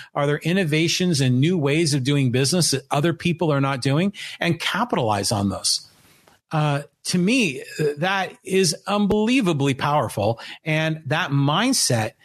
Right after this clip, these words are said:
is the kind of thing that can help people be lifted out of poverty. So they're not dependent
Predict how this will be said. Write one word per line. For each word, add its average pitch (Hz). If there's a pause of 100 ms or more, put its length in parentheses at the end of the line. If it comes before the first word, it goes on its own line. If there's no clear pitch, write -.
(160)
is 139
the 143
kind 185
of 190
thing 135
that 139
can 127
help -
people 156
be 131
lifted 123
out 120
of -
poverty. 147 (380)
So -
they're 160
not 170
dependent 156